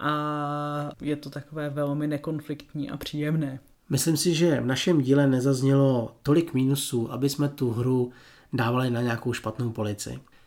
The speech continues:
Speaker 2: Naopak, myslím si, že pokud si k té hře dáte dobrý čaj,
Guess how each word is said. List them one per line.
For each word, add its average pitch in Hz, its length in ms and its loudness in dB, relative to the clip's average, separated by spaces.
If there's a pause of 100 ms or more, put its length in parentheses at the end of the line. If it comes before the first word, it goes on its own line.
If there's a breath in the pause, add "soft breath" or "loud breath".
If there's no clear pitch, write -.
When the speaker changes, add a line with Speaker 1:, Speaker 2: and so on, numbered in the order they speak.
(320 soft breath)
Speaker 2:
Naopak, 113 640 -2
myslím 165 300 2
si, 165 180 2
že 165 140 2
pokud 165 360 -2
si 170 100 -2
k - 140 -14
té 175 60 -2
hře 139 460 2
dáte 131 500 0
dobrý 131 380 2
čaj, 113 460 -4